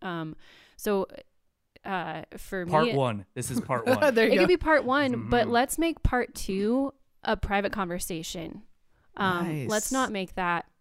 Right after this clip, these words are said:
Speaker 1: another podcast episode. Like, we wanna talk about this deeper.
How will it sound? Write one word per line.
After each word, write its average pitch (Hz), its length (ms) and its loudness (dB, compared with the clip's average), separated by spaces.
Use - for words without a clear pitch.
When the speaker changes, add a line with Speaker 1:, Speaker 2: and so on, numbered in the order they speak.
Speaker 1:
another 175 340 -4
podcast 170 500 -8
episode. - 540 -10
Like, 180 220 -6
we 214 100 -2
wanna 220 240 0
talk 185 260 -6
about 175 200 -6
this 180 180 -8
deeper. 185 460 -8